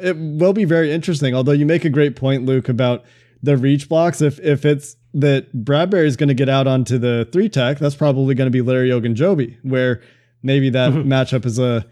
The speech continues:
Speaker 1: I mean, Larry Ogunjobi played a lot of nose for Cleveland. He'll be playing three tech for the Bengals. Maybe that's a, an interesting one to watch instead. But then you get D J Reader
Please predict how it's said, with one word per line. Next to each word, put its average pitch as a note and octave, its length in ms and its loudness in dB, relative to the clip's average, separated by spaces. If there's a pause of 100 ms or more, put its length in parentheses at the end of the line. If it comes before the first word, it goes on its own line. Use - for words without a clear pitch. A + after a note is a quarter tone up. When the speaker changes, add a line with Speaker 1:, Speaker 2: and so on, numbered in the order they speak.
(220)
Speaker 1:
I - 20 -4
mean, C3+ 140 0
Larry C#3 220 2
Ogunjobi B2+ 480 0
played C3 200 0
a B2+ 60 0
lot B2+ 160 0
of A#2+ 80 -2
nose B2+ 240 0
for A#2+ 140 -6
Cleveland. C3+ 440 0
He'll B2+ 80 0
be B2 140 0
playing A#2 300 -2
three C3+ 200 0
tech B2+ 260 -2
for A#2 280 -2 (380)
the C#3 100 0
Bengals. C#3 400 0
Maybe C3+ 180 0
that's B2+ 240 -2
a, B2 300 -2
an C3+ 140 -2
interesting C#3+ 560 0
one B2+ 160 0
to B2 120 -2
watch B2 300 -2
instead. B2 460 -2
But B2 140 -2
then C#3+ 180 2
you B2+ 100 0
get A#2+ 180 -2
D C3+ 140 2
J A#2+ 160 0
Reader B2 560 0